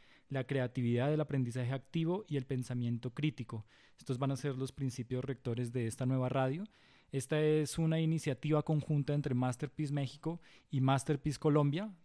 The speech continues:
eh, particularmente Masterpiece, eh, los clubs de Bogotá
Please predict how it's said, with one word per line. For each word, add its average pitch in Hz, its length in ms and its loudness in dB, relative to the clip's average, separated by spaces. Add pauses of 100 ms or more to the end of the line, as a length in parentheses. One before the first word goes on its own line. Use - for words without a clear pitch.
(120)
eh, 127 140 -2
particularmente 131 1000 4 (300)
Masterpiece, 151 960 2
eh, 135 300 2
los 123 160 0
clubs 127 300 0
de 147 260 6
Bogotá 127 580 2